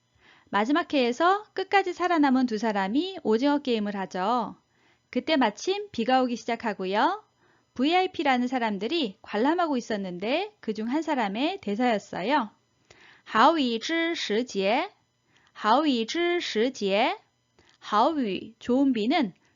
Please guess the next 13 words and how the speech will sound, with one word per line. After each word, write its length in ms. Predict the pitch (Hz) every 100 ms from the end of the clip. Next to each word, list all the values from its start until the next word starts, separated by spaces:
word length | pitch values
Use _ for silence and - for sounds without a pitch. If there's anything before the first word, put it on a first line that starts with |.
| _
지, 120 | - 320 320 330 330 320 _
알다, 680 | - 214 208 190 202 302 427 _ _ _ _ -
시제는 960 | - - 285 294 226 202 202 311 427 - _ -
때란 380 | 302 370 359 294
뜻이죠. 640 | 214 196 - 185 294 427 _ _ _ _ _ _
하위지 880 | - 226 277 294 233 220 320 330 339
시제는 800 | - 220 262 254 196 190 262 415 480 _ _ _ _ _ -
좋은 340 | - 247 294
비는 340 | 254 220 320 480 -
시기를 480 | - 359 339 320 311
잘한다, 640 | 247 202 196 196 196 - _ _
좋은 300 | 247 247 233
비는 360 | 220 277 427